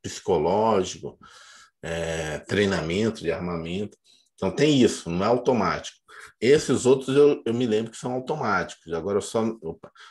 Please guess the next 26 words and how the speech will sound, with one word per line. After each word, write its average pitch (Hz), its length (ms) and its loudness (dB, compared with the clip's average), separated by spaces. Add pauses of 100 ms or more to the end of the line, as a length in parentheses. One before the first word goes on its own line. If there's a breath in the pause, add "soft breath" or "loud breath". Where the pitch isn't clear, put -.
só 110 200 -4
não 120 100 2
me 120 100 6
lembro 120 400 2
se - 220 -8
são 104 340 -4
nacionais. 107 1000 -4 (1080 loud breath)
Então, 104 280 -2
assim, 87 360 -2
esse 143 280 4
aqui 135 180 2
eu 139 80 8
sei - 200 0
que 190 140 -8
tem. 90 440 -2
Agora, 95 240 -2
eu 107 40 -2
não 110 120 -4
sei, 131 560 -2 (640)
é, 78 480 -8
se - 340 0
é 104 120 2
nacional 110 560 0
o - 80 -8
porte - 320 -6
dele. 80 320 -4